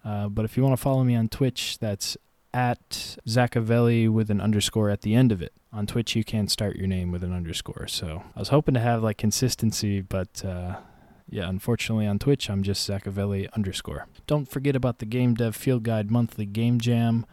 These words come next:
February's game jam is wrapping up, so there will be new games to play. And then we'll be starting March's game jam. I think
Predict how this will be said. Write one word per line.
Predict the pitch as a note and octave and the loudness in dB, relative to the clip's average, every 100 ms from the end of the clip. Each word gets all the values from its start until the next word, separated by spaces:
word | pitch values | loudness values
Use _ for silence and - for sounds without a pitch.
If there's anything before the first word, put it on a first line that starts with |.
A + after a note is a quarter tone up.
| - | -18
February's | - B2+ A#2 A#2 A2+ A2 G2+ | -4 -2 2 2 4 2 0
game | A2+ G#2+ G#2+ | -2 0 0
jam | G#2+ G#2+ G#2 G2+ | 0 0 0 -2
is | - G#2 G2+ G2 | -4 -4 -4 -2
wrapping | G2 G#2 G2+ G2 G2 | -2 -4 -4 -6 -4
up, | A#2 E3 - - _ | -2 -4 -6 -20 _
so | - G2 | -8 -4
there | G2 | -4
will | G2 | -2
be | F#2+ F#2 | -2 2
new | B2 | 2
games | D#3 C#3 B2+ | 4 2 2
to | - | -2
play. | - D3 C#3+ C#3+ - _ _ _ _ - | -4 0 0 -2 -6 _ _ _ _ -6
And | A2 | 0
then | A2 A2 | 2 4
we'll | A2 G#2+ | 2 0
be | G#2 | 0
starting | - - D#3+ D3+ C3 A#2+ | 0 2 4 4 4 4
March's | A#2+ C3+ - A#2+ | 4 2 0 -2
game | - A#2+ A#2+ | 0 2 4
jam. | A#2 A#2 A2+ A2+ | 4 4 2 0
I | G#2+ | -6
think | - E3 F3 - - | -2 0 0 -2 -14